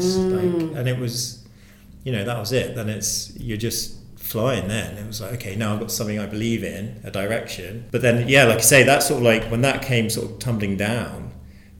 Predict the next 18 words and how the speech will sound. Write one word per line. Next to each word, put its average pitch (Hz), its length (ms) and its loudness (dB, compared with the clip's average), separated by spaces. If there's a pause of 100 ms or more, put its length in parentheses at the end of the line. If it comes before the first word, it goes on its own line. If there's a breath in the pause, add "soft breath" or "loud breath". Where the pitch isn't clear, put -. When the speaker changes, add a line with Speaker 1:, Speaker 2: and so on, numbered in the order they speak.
Speaker 2:
then 117 160 4
I'm 117 180 2
back 117 300 0
to 120 100 -6
this. - 600 0 (600 soft breath)
I 127 80 0
went, 123 220 2
I 120 100 -4
fully 131 400 2
reverted 117 380 4
to - 100 -8
type, 107 420 -2
like, 110 240 -10
complete 123 480 -2
drifter. 104 680 -4 (240)
Um, 107 640 -4
I'd 117 120 0
been, 110 460 0